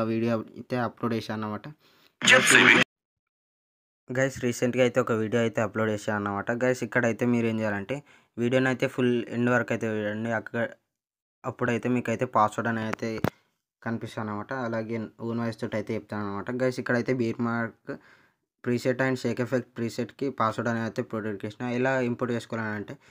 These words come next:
first of all ఇదన్న అయితే ఓపెన్ చేయాలి. ఈ లింక్‌ని అయితే ఓపెన్ చేసిన తర్వాత ఇంటర్ఫేస్ అనేది అయితే ఆ లింకులకు అయితే ఓపెన్ అయిపోతుంది అనమాట. మీరు అయితే ఏం చేయాలంటే పాస్‌వర్డ్ వీడియో ఎండింగ్‌లోనన్నా మధ్యలోనన్నా ఉంటుంది కదా, అది ఏం చేయాలంటే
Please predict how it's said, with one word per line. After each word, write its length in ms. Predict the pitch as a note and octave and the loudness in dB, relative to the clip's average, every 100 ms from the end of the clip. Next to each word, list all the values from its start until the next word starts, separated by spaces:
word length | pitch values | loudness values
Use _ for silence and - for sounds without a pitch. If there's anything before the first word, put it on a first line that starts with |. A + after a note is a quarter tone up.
| _ _ | _ _
first 220 | A#2+ - | -6 -4
of 100 | B2+ | -4
all 180 | C#3 C3+ | -2 0
ఇదన్న 360 | C3+ B2+ A#2+ A#2 | 2 2 0 -2
అయితే 400 | A#2 D3 C#3+ - | -4 -2 -2 -2
ఓపెన్ 320 | A#2 - A2 | -4 -4 -4
చేయాలి. 320 | G#2 G2+ C3+ - _ _ - | -4 -6 -10 -14 _ _ -6
ఈ 40 | |
లింక్‌ని 360 | A#2 B2 B2 C3 | -2 -2 -2 -2
అయితే 160 | B2+ A#2+ | 0 -2
ఓపెన్ 280 | A2 B2 | 0 -2
చేసిన 240 | A#2+ A2+ A#2+ | -2 -2 -4
తర్వాత 320 | A2+ G#2+ G2+ B2 | -2 -2 -2 -4
ఇంటర్ఫేస్ 420 | A#2 A#2 G#2+ A#2 | -2 -2 -4 -6
అనేది 280 | A#2+ G#2+ G#2+ | -6 -6 -10
అయితే 240 | G2+ - - _ _ | -10 -12 -14 _ _
ఆ 80 | A2 | -6
లింకులకు 560 | A2+ A#2 B2 A#2 - - | -4 -2 -4 -6 -6 -8
అయితే 260 | A2+ G#2 C#3 | -6 -4 -2
ఓపెన్ 320 | A2+ G#2+ A#2 | -2 -2 -4
అయిపోతుంది 320 | G#2+ - G#2 | -4 -8 -8
అనమాట. 300 | G2+ G2+ G2+ | -8 -6 -6
మీరు 240 | A#2+ C3 B2+ | -4 -2 -2
అయితే 280 | A#2 B2 A#2 | -2 -2 -4
ఏం 120 | A2 | -2
చేయాలంటే 420 | A2 G#2 G#2 D3+ - - _ - | -4 -4 -6 -8 -12 -20 _ -2
పాస్‌వర్డ్ 500 | A2+ B2 C#3+ C#3+ B2+ | -2 0 -2 0 0
వీడియో 260 | B2 B2+ | 2 2
ఎండింగ్‌లోనన్నా 720 | B2+ B2 B2 B2 B2 A#2+ A#2 B2 | 2 2 0 0 0 0 -2 -2
మధ్యలోనన్నా 600 | A#2 A2 A#2 A#2 A2+ A2 | -2 -2 -2 -2 -2 -6
ఉంటుంది 280 | G#2+ G#2+ G#2+ | -6 -6 -6
కదా, 220 | A#2 C3+ - | -6 -6 -4
అది 160 | A#2 | -2
ఏం 140 | A#2+ A#2 | 0 0
చేయాలంటే 400 | A#2 G#2 G#2 | -2 -4 -6